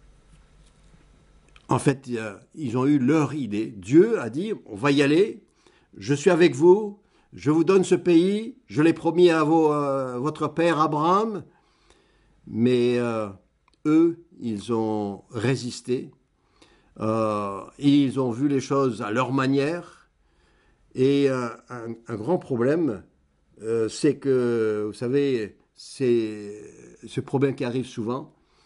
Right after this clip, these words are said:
c'est qu'on croit en utilisant les moyens humains, on va pouvoir faire l'œuvre de Dieu. Euh, vous vous souvenez d'un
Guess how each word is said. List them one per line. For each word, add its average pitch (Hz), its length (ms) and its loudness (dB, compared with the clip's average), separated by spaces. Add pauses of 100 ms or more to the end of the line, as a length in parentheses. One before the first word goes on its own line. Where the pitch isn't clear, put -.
(160)
c'est 123 200 -4
qu'on 127 200 -2
croit 139 500 -4 (220)
en 117 220 -12
utilisant 127 500 -4
les 117 80 0
moyens 120 400 -2
humains, 127 400 -2 (400)
on 113 60 -6
va 113 140 -2
pouvoir 117 500 -2
faire 117 340 -10
l'œuvre 107 320 -6
de 95 140 -6
Dieu. 85 300 -10 (760)
Euh, 101 640 -6 (540)
vous 101 240 -12 (380)
vous 120 120 -4
souvenez 143 500 2
d'un 113 440 -6